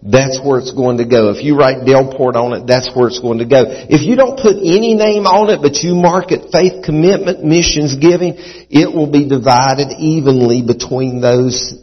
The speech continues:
missionaries that we support. So everything that's earmarked for faith commitment, missions, what, something along that line, it's going to the work of missionaries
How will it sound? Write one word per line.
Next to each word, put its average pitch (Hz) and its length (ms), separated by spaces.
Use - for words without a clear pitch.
missionaries 120 920
that - 80
we 110 240
support. - 800
So 160 560
everything 185 960
that's - 320
earmarked 160 720
for 120 640
faith 165 380
commitment, 143 640
missions, 127 760
what, - 320
something 147 400
along 156 320
that 156 180
line, 120 460
it's 151 360
going 120 640
to 117 120
the 107 120
work 107 560
of 110 220
missionaries 113 1120